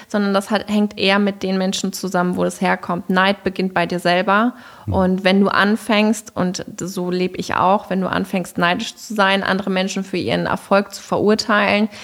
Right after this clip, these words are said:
Speaker 1: dann man, und dann blockierst du dich in deinem eigenen Erfolg, weil dein Kopf automatisch, äh, verbindet, erfolgreich sein ist
Speaker 2: Mhm.
Speaker 1: schlecht. Und dadurch blockierst du dich in kleinen, unterbewussten Handlungen.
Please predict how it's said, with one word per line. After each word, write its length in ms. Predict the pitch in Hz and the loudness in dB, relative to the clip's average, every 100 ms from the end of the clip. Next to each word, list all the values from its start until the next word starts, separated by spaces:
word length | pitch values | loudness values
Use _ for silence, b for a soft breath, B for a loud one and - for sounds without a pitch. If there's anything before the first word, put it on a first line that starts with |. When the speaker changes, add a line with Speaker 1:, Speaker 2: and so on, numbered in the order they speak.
| B | B
Speaker 1:
dann 500 | - 175 185 180 180 - - | -4 -2 -2 -2 -4 -8 -4
man, 360 | 190 190 190 185 | 0 2 2 -2
und 280 | - 185 190 | -4 0 2
dann 140 | 196 | 2
blockierst 440 | 196 185 - 240 | 2 0 2 2
du 60 | - | 2
dich 160 | 190 196 | -4 -2
in 100 | 185 | 0
deinem 200 | 175 175 | 0 0
eigenen 340 | 180 208 208 | 0 2 0
Erfolg, 460 | 202 202 196 196 196 | -2 0 2 2 0
weil 140 | 180 | -2
dein 320 | 180 180 180 - | -2 -2 -4 -4
Kopf 460 | - 240 - - - | 2 2 0 -16 -2
automatisch, 840 | 202 202 208 196 196 202 202 202 - B B B B | 0 0 0 0 -2 -2 -2 -2 -6 B B B B
äh, 320 | - - 76 | -12 -8 -8
verbindet, 800 | - 220 214 220 240 226 226 - | 0 2 6 10 10 8 4 0
erfolgreich 600 | - 196 - 214 - 196 | 0 0 2 0 2 -2
sein 220 | - 185 180 | 0 0 0
ist 260 | 196 - | -2 0
Speaker 2:
Mhm. 60 | 107 | 4
Speaker 1:
schlecht. 500 | - 277 - - - B B B | 4 4 0 -10 -16 B B B
Und 400 | 185 202 202 - | -2 0 0 -2
dadurch 720 | 202 185 190 202 196 202 - - - - _ _ _ _ - | 2 2 2 2 2 0 -4 -14 -16 -20 _ _ _ _ 2
blockierst 560 | 208 208 - 269 269 | 2 2 4 4 4
du 60 | 240 | 0
dich 400 | 226 226 233 - | 4 4 4 0
in 300 | 202 196 185 | 0 0 0
kleinen, 380 | - 202 208 214 | 2 4 4 2
unterbewussten 800 | - 220 214 202 190 196 - 202 | 2 2 2 0 -4 -4 -4 2
Handlungen. 600 | 208 208 180 165 185 240 | 4 4 2 0 2 2